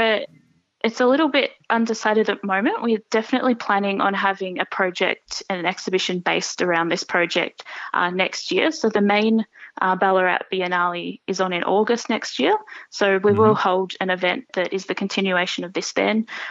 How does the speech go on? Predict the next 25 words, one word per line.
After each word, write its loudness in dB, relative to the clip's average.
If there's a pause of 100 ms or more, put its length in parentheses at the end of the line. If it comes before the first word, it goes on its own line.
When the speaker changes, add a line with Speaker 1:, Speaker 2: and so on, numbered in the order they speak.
Speaker 1:
We're 4
not 4
sure 2
if 0
it'll 4
be 4
a 0
sort -8
of -8
physical 0
exhibition -2
or 0
perhaps, -4 (340)
given 2
the 0
format 0
of -4
the -4
original, -2
uh, 0
project 0 (180)
online, 2
that's -2
kind 0
of, -4